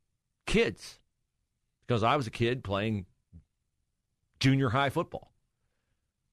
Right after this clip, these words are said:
Maybe you played high school football then. Maybe you played it, you know, even after nineteen seventy-three. Here's what I remember about that.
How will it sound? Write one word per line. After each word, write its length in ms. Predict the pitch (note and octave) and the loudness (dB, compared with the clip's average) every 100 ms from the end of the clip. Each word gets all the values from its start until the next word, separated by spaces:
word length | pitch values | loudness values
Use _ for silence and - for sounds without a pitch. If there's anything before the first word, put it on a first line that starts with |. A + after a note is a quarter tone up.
| _ _ _ _ | _ _ _ _
Maybe 240 | B2+ F3 | 2 4
you 160 | F#3+ G#3 | 2 0
played 220 | - G#3 | 0 2
high 100 | F#3 | 2
school 240 | A3 - A2+ | 0 -2 -4
football 400 | - F2+ - - | -4 -6 -8 -10
then. 160 | D2+ - _ _ - | -12 -18 _ _ -14
Maybe 360 | D#2+ G#2 C3 | -6 -2 0
you 200 | A#2 A#2 | 0 0
played 300 | - A2 B2 | -2 0 2
it, 220 | C3+ C3 _ _ _ _ _ | 2 0 _ _ _ _ _
you 80 | D#3+ | -2
know, 200 | E3 D3+ - _ _ _ _ _ _ | 0 -2 -8 _ _ _ _ _ _
even 220 | D3+ G3 | 2 4
after 280 | A#3+ D4+ D#4+ | 2 2 2
nineteen 360 | B3+ C3 A2+ F#2 | 2 0 -4 -4
seventy-three. 560 | A2 F2 D#2+ E2 - _ _ _ _ _ _ _ _ _ _ _ _ _ - | -4 -4 -6 -10 -18 _ _ _ _ _ _ _ _ _ _ _ _ _ -8
Here's 180 | - C#4 | 0 4
what 120 | A3 | 6
I 60 | F#3+ | 4
remember 420 | E3+ A#2 E2 C#2 | 2 -2 -4 -8
about 260 | A#1+ - | -10 -14
that. 140 | - | -18